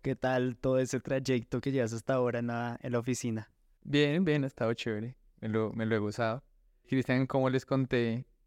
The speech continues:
Speaker 2: es Interaction Designer acá en el equipo. Y bueno, pues para que la gente te conozca un poco más, cuéntanos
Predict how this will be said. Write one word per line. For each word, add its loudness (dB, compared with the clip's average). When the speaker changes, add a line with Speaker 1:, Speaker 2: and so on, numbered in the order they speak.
Speaker 2:
es 0
Interaction 2
Designer 2
acá 0
en 2
el 0
equipo. 0
Y 0
bueno, 2
pues 0
para 2
que -2
la 4
gente 0
te 0
conozca 0
un -2
poco 0
más, 2
cuéntanos 0